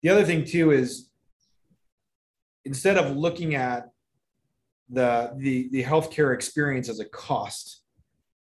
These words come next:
only play, it, to look at it as, um, you know, a, a communication, again, about our corporate culture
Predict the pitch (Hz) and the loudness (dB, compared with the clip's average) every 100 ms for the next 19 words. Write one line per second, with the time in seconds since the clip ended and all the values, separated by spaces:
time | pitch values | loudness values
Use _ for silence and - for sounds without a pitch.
0 | _ _ 156 156 135 117 120 - _ 139 | _ _ 2 2 0 -4 -8 -12 _ -4
1 | 117 113 113 - - 147 143 _ _ - | -2 -4 -10 -18 -8 -8 -8 _ _ -4
2 | 147 156 - 175 147 139 135 131 120 120 | 0 0 2 4 4 0 -2 0 0 0
3 | - _ _ _ _ _ 127 120 117 113 | -6 _ _ _ _ _ -12 -8 -6 -6
4 | 113 135 139 127 127 - - 131 156 165 | -8 -4 -2 -2 -6 -10 -14 -6 -2 -2
5 | 165 160 147 135 123 - 131 143 123 120 | 0 -2 -2 -6 -8 -10 -4 -2 -2 -2
6 | 110 120 - - 151 - 156 143 - 117 | -4 -8 -6 -2 -2 0 0 0 -4 -8
7 | 113 | -8